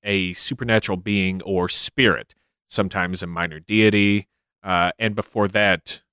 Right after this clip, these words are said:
to distribute. Initially, it meant a god entity that gave out destinies to people, is what I found. And, and this is another thing that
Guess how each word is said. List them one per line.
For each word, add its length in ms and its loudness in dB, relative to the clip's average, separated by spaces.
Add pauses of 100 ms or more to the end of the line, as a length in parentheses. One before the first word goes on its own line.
(140)
to 120 -6
distribute. 760 -4 (480)
Initially, 560 6
it 100 2
meant 200 2
a 80 0
god 420 4
entity 380 -6
that 200 -4
gave 240 2
out 240 0
destinies 520 -6
to 100 -18
people, 420 -18 (300)
is 160 -14
what 120 -2
I 60 0
found. 280 -8 (440)
And, 260 -4
and 200 -8
this 180 2
is 100 -2
another 280 4
thing 360 -2
that 200 -2